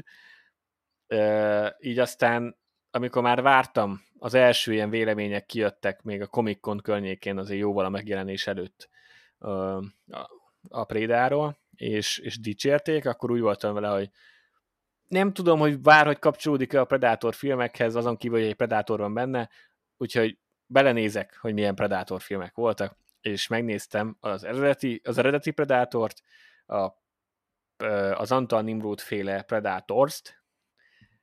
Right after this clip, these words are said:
és a, és a kétezer-tizennyolcas Shane Black-es,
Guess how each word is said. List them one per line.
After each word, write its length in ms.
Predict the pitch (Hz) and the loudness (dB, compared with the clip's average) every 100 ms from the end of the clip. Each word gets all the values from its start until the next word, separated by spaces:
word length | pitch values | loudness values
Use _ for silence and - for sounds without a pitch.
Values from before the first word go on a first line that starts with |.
| _ | _
és 440 | - 110 101 98 - | -8 -4 -4 -4 -4
a, 640 | 104 101 98 98 98 - - _ _ _ _ _ _ _ | 0 0 0 0 -2 -6 -18 _ _ _ _ _ _ _
és 120 | - 120 | -8 -4
a 60 | |
kétezer-tizennyolcas 1200 | 113 123 110 101 107 113 107 104 98 101 - - - | -2 -2 0 -2 -2 -4 -2 -2 -4 -6 -8 -10 -12
Shane 440 | - - 110 104 | -10 -4 -4 -2
Black-es, 800 | 98 95 - 98 95 - - - | -4 -8 -6 -6 -4 -8 -10 -16